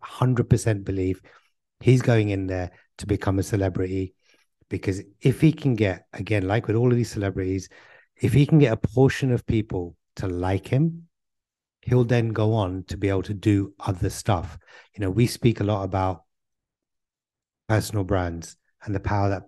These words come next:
personal brands have. You know, we spoke about things like Mister Beast having the people,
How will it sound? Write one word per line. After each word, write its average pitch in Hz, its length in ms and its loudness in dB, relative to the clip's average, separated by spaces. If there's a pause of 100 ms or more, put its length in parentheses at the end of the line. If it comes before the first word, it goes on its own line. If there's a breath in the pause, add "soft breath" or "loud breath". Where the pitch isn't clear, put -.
(160)
personal 95 340 -4
brands 92 280 -4
have. 95 180 -4
You 92 80 -6
know, 92 80 -6
we 90 80 -6
spoke - 280 -8
about 92 320 -6 (360 soft breath)
things 104 140 -6
like 104 120 -6
Mister 104 240 -6
Beast 95 420 -4
having 95 280 -6
the 92 80 -6
people, 90 480 -2